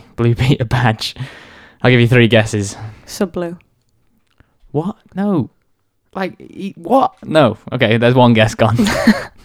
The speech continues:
Speaker 2: The Blue Peter badge?
Speaker 1: Yeah.
Speaker 2: Blue, the band?
Speaker 1: N-, no. You've, you've taken Blue Pe-, you know, you know what Blue Peter is, right?
Speaker 2: Yeah, I, I don't understand why anybody would be redesigning the badge.
Speaker 1: Okay,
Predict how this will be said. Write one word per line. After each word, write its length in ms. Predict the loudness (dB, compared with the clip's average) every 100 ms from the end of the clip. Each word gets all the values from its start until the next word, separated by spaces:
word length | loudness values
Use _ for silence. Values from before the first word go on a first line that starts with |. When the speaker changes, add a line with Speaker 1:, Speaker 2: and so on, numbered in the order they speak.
| -20 _ _ _ _ _ -20 -20 _
Speaker 2:
The 80 | -4
Blue 260 | 0 0
Peter 320 | -2 -8 -8 -6
badge? 480 | -4 -4 -10 -10 -2
Speaker 1:
Yeah. 240 | -2 -2 -10 _ _ _ _ _ _ _ _ _ _ -6
Speaker 2:
Blue, 340 | -4 -2 -2
the 100 | -4
band? 460 | -6 -6 -8 -10 -14 -8
Speaker 1:
N-, 200 | -6 -6
no. 360 | -2 -2 -2 -6 _ _ -4
You've, 240 | -2 0
you've 120 | 0
taken 360 | 2 2 2 4
Blue 260 | 4 4 4
Pe-, 260 | 2 0 0
you 80 | 0
know, 120 | 2
you 120 | 2
know 80 | 2
what 120 | 4
Blue 160 | 4 4
Peter 280 | 2 0
is, 120 | -4 -4
right? 200 | -6 -8 -18 -16
Speaker 2:
Yeah, 420 | -12 -12 -14 -18
I, 80 | -18
I 40 | -14
don't 220 | -10 -8
understand 360 | -10 -12 -12 -10
why 80 |
anybody 500 | -8 -8 -8 -8 -8 -10
would 160 | -10 -6
be 200 | -4 -4
redesigning 560 | -8 -8 -10 -10 -12
the 60 | -12
badge. 400 | -14 -16 -18 -16
Speaker 1:
Okay, 340 | -10 -8 -8